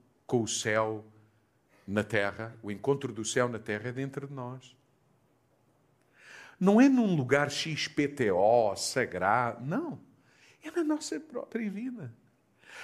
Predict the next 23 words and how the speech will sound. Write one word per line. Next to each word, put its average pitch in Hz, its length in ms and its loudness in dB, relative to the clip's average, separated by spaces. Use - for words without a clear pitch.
Aliás, 247 320 8
já 214 160 4
no 262 180 4
relato 135 600 2
bíblico, 113 680 -4
lá 120 380 4
no 117 360 -2
livro 180 280 0
do 107 160 -8
Gênesis, 127 520 -2
você - 180 2
sabe 208 260 4
qual 156 180 6
foi 151 460 0
o 127 140 0
templo 185 640 2
cósmico 131 840 0
estabelecido 135 1300 2
cos-, 143 400 -6
em 151 140 0
todo 180 220 6
o - 20 6
universo? 147 440 2